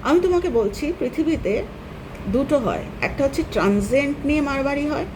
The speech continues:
ট্রানজিয়েন্ট আমি, এই আমিটা, এই, এই রঞ্জনা,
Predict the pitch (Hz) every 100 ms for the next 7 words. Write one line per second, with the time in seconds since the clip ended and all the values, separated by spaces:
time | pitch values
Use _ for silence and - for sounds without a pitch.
0 | - - - - - - 240 226 196 139
1 | - - 202 214 170 - - 175 185 185
2 | 208 208 143 - 117 - - - 190 175
3 | 175 190 190 196